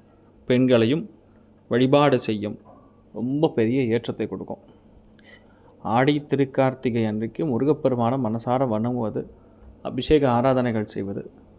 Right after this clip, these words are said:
பெரிய ஏற்றத்தை கொடுக்கும்னு சொல்லலாம். So, ஜூலை மாசத்துல இதெல்லாமே பெரிய ஒரு சக்ஸஸ் கொடுக்கக்கூடிய, அதாவது நம்மளுடைய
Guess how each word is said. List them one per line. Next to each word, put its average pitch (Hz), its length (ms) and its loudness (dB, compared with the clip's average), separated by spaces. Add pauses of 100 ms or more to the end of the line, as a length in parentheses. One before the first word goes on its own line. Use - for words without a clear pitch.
(140)
பெரிய 131 300 2
ஏற்றத்தை 117 500 2
கொடுக்கும்னு 104 380 -8
சொல்லலாம். - 400 -12
So, - 180 -6
ஜூலை 156 380 4
மாசத்துல 127 580 0 (720)
இதெல்லாமே 120 440 0
பெரிய 131 300 2
ஒரு 110 240 2
சக்ஸஸ் - 360 -6
கொடுக்கக்கூடிய, 123 760 -4
அதாவது 117 360 4
நம்மளுடைய 113 640 0